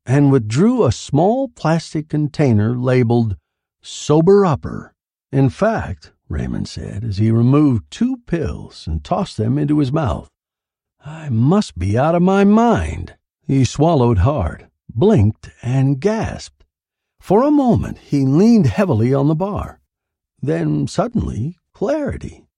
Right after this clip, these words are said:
The room was brighter. The drab grays resolved into blue and yellow pastel paneling along the walls. The carpeting was a rich, deep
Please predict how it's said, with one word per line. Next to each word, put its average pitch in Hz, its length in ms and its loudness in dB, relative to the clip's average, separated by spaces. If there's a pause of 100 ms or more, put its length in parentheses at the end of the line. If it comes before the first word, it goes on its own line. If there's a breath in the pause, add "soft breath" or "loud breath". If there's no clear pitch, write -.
(480)
The 147 120 4
room 196 440 6
was 202 180 4
brighter. 226 560 -2 (380)
The 147 120 2
drab 214 500 0
grays 127 500 2
resolved 127 480 2
into 127 200 2
blue 127 420 4
and 175 180 6
yellow 127 420 2
pastel 143 720 -2
paneling 95 640 -2
along 131 360 2
the 175 80 0
walls. 196 580 -6 (420)
The 135 120 0
carpeting 131 680 0
was 120 160 2
a 117 100 4
rich, 127 640 2 (140)
deep 143 300 0